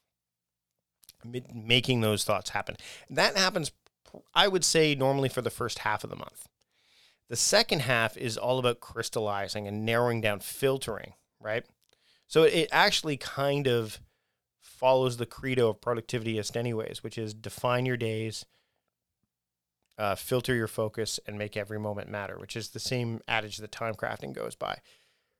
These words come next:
So things that happen at this point in time is I'm filtering things. So I'm either combining them, like I talked about earlier, where household and woodwork, or woodworking, gardening rather, merge to become household because they kind of fit into the same bucket, and I can't dedicate a whole month to gardening or a whole month to woodworking.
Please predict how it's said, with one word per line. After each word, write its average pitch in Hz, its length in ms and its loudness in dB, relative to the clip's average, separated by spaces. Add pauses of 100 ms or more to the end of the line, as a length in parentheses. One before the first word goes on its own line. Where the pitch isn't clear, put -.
(160)
So 147 240 4
things 156 440 -2
that 135 160 4
happen 131 340 2
at - 100 -6
this 123 160 -6
point - 220 -6
in 127 60 -14
time 120 220 -4
is 113 100 -4
I'm 110 100 -2
filtering 139 760 0
things. 113 480 -10 (600)
So 120 240 0
I'm 117 120 0
either 120 200 0
combining 123 520 2
them, 107 140 -4
like - 160 -12
I 110 80 -6
talked 113 320 -2
about 113 220 -2
earlier, 120 320 -4
where 113 260 -4 (340)
household 131 600 4
and 113 180 0
woodwork, 120 560 0
or 123 80 -4
woodworking, 123 560 2
gardening 117 340 4
rather, 113 240 4
merge 113 500 0
to 110 60 -10
become 107 240 -4
household 110 360 -2
because 107 260 -6
they 107 140 -4
kind 110 240 -2
of - 80 -8
fit 117 180 -14
into 110 140 -16
the 101 80 -20
same 107 260 -4
bucket, 104 380 -2
and 98 120 -4
I 98 60 -4
can't - 340 -6
dedicate 107 400 -4
a 87 60 -2
whole 107 200 -2
month 104 280 -2
to - 80 -16
gardening 98 480 -6
or 95 120 -6
a 92 40 -8
whole 107 200 -2
month 98 280 -6
to 101 80 -8
woodworking. 107 600 -10